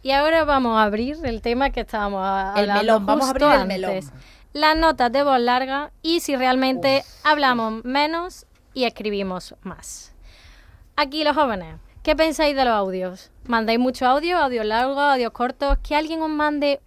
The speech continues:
Speaker 1: un podcast, como se dice ya, a un audio de un minuto y medio y ya te están diciendo, "Es que me estás mandando un podcast".
Speaker 2: <laughs> Es verdad.
Speaker 1: ¿O eres de los que pone ya el por uno y medio, por dos cada vez que te mandan un audio?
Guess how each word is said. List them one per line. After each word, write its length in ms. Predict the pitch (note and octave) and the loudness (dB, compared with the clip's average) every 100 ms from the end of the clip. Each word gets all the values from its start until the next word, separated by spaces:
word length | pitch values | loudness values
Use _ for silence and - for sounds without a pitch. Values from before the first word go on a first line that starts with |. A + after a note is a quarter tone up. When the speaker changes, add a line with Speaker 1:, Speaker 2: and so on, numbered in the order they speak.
| - | -6
Speaker 1:
un 140 | C#4 | -2
podcast, 340 | B3+ B3+ B3+ | 2 2 0
como 180 | B3 A#3+ | -6 -6
se 120 | A#3+ | -6
dice 300 | A#3 A3+ - G#3+ | -8 -10 -10 -6
ya, 240 | A#3+ E3 - - - | -6 -6 -14 -14 -8
a 80 | |
un 120 | A3 A3+ | -6 -4
audio 320 | A#3 G3 F3+ | -6 -8 -10
de 200 | F3 F3+ | -12 -12
un 100 | G#3 | -10
minuto 240 | A3 A#3+ B3 | -8 -6 -6
y 40 | |
medio 220 | B3+ B3+ | -6 -6
y 20 | |
ya 80 | C4+ | -6
te 60 | A3+ | -6
están 140 | A3+ | -8
diciendo, 300 | G#3+ G#3 F#3 | -10 -10 -12
"Es 80 | F3+ | -12
que 80 | G#3+ | -10
me 80 | G#3 | -12
estás 160 | B3 | -8
mandando 300 | B3 G#3+ F3 | -8 -8 -10
un 80 | F3 | -14
podcast". 340 | G#3 D4+ - - _ _ _ | -14 -16 -18 -20 _ _ _
Speaker 2:
<laughs> 480 | D#2+ D#4+ - D#4+ E4+ | -10 -6 -4 -6 -8
Es 100 | A3+ | -10
verdad. 280 | A3 G#3+ A3+ G#3+ G3 G#3+ - D#3 - A#2 | -10 -10 -10 -10 -8 -6 -6 -10 -12 -6
Speaker 1:
¿O 140 | - B3+ | 2 4
eres 240 | B3+ C#4 | 4 2
de 100 | C#4+ | 2
los 160 | C#4+ C#4 | 0 0
que 240 | - C4 | -2 -4
pone 420 | B3 B3 B3 A#3 A#3 | -2 -2 -2 -2 -2
ya 280 | A3+ A3+ | 0 2
el 380 | A3+ A3 A3 A3 | 0 0 -2 -6
por 240 | - A3+ A3+ | -4 0 2
uno 400 | B3+ A#3+ A#3+ A#3+ | 2 4 4 2
y 80 | A#3+ | 2
medio, 540 | A#3 A#3+ A3+ A3+ A3+ | 0 0 0 -2 -2
por 200 | A3+ A3+ | -2 -2
dos 140 | A3+ | 0
cada 140 | A3+ A3+ | -2 -2
vez 100 | A3 | -4
que 120 | A3+ | -6
te 80 | G#3+ | -8
mandan 260 | G#3 G3+ G3+ | -8 -8 -10
un 80 | F#3+ | -10
audio? 360 | F3+ F3+ F#3 | -10 -10 -12